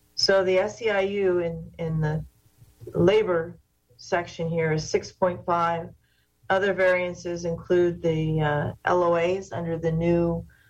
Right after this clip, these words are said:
uh, legislation. That was about half a million. We did have severance. We've had some, uh, overtime.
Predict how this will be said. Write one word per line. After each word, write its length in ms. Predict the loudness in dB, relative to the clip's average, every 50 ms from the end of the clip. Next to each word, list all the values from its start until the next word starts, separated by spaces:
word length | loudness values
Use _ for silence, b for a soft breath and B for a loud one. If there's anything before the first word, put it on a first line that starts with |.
| b b _ -2
uh, 320 | 0 2 2 2 2 2
legislation. 840 | 2 4 2 2 0 -2 -8 -6 0 2 2 2 2 -2 -6 -8 -8
That 80 | -8
was 100 | -8 -10
about 220 | -6 -4 -4 -2 0
half 260 | 0 0 -2 -2 -4
a 60 | -4
million. 580 | -2 -2 -2 -2 -2 -2 -2 -2 -4 -4 -6 -10 -14 b b b b b _
We 120 | 0 2
did 160 | 4 4 4
have 200 | 4 0 -2 -2
severance. 840 | -6 -12 -4 -2 0 0 0 0 0 -2 -2 -2 -6 -14 -18 -20 -20 -20 -18
We've 360 | -10 -6 -4 -2 -2 -2 -2 0
had 240 | 0 0 0 -2
some, 200 | -6 -6 -8 -8 -8 _ _
uh, 400 | -6 -4 -2 -2 -2 -2 -4 0 2
overtime. 720 | 2 2 2 -2 -4 -6 -4 -4 -2 -2 0 -2 -2 -4 -6